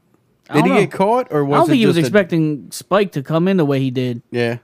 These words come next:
Speaker 1: He's a wild motherfucker. You gotta, you check out that fight, dude.
Speaker 2: So is it, is it, is it more on the lines of Tony Ferg or more on the lines of Diego when, when you, when you hear the, the crazy?
Speaker 1: Um,
Speaker 2: 'Cause, 'cause it's a thin line between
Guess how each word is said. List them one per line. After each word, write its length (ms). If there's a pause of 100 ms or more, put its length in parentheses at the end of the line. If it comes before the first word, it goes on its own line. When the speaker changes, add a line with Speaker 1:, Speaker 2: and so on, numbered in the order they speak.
Speaker 1:
He's 140
a 40
wild 280
motherfucker. 460
You 100
gotta, 220
you 240
check 240
out 140
that 160
fight, 220
dude. 140
Speaker 2:
So 140
is 140
it, 120
is 160
it, 200
is 140
it 40
more 300
on 100
the 60
lines 400
of 320 (480)
Tony 260
Ferg 520 (100)
or 120
more 260
on 20
the 80
lines 240
of 140
Diego 580 (280)
when, 340
when 200
you, 300
when 160
you 80
hear 420
the, 320 (160)
the 140
crazy? 500 (1300)
Speaker 1:
Um, 920
Speaker 2:
'Cause, 300
'cause 260
it's 160
a 60
thin 260
line 280
between 580